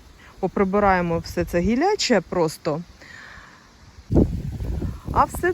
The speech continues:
це треба буде застилати клійонкою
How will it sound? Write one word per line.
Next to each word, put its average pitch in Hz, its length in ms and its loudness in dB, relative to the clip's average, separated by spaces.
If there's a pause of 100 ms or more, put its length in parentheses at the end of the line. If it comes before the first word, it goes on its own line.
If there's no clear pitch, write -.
(140)
це 311 360 0 (300)
треба 240 360 2
буде 240 500 2
застилати 208 840 0
клійонкою 233 720 0